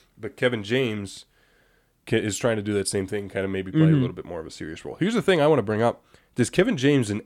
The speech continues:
Speaker 1: any, any respect look like Sean Payton? I mean, maybe a little bit in the face, but I mean, Kevin James is a bigger guy, and he'll admit it. I'm a big Kevin James fan.
Speaker 2: I haven't seen him in,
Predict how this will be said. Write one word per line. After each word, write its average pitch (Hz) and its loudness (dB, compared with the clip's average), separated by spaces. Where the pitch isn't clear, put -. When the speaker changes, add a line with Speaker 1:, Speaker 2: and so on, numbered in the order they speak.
Speaker 1:
any, 185 0
any 160 0
respect 101 -2
look 98 -8
like 95 -2
Sean 87 -6
Payton? - -12
I 156 -2
mean, 156 2
maybe 220 4
a 233 2
little 196 4
bit 160 6
in 151 -6
the 131 2
face, - -2
but 262 -6
I 339 0
mean, 370 2
Kevin 294 -2
James 202 0
is 165 -4
a 147 0
bigger 110 0
guy, 95 0
and 110 0
he'll 226 6
admit 104 2
it. 98 0
I'm 139 -2
a 127 -2
big 101 0
Kevin 95 -2
James 95 -6
fan. 92 -8
Speaker 2:
I 123 -2
haven't 175 0
seen 165 0
him 151 0
in, 120 -2